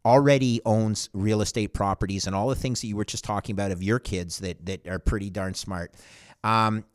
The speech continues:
also, he's jumped a freight train on a mountain bike. So if you ever wanna see a crazy mountain biker, 'cause he used to be a mountain bike instructor, he actually jumped a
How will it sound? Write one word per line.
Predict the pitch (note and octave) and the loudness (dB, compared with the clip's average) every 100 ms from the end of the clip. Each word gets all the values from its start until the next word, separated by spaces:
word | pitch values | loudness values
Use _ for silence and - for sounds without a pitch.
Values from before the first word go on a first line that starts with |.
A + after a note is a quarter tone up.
| - | 0
also, | C3 - B2 | 2 2 2
he's | A2 A2+ | 0 -2
jumped | G2 A#2 A2+ | 0 0 0
a | - | -2
freight | - A2+ A2+ | -4 -4 -4
train | - G2+ F#2+ F2+ - | -6 -4 -4 -4 -6
on | G2+ G2 G2+ G#2 G#2 | -2 0 0 -2 -4
a | G#2+ | -2
mountain | G2 F#2+ G2 F#2 | 0 -2 -2 -6
bike. | E2+ D#2 - | -6 -8 -8
So | - G#2 | -2 -2
if | - | 0
you | A#2+ | 0
ever | B2 | 2
wanna | A#2 A2+ | 0 0
see | G2+ - A2 | -2 -2 -2
a | F#2+ | -4
crazy | F#2+ A2 G#2 G2 G#2 F#2 G2+ | -4 -4 -4 -2 -4 -4 -2
mountain | G#2 A2 A2 | -2 -2 -6
biker, | F2+ F2 A#2 | -10 -6 -4
'cause | - A2 | 0 2
he | B2 | 2
used | A2 - | 0 0
to | A2+ | -2
be | A#2 | -2
a | |
mountain | A#2 C#3+ - G2 | 0 -2 -4 -6
bike | F2 - | -6 -6
instructor, | E2+ - E2 E2 | -8 -8 -8 -8
he | D2+ A#2+ | -2 0
actually | A#2 - A2+ | 2 0 -4
jumped | F#2+ G#2+ G2 - - | -2 0 0 -2 -6
a | F#2 | -6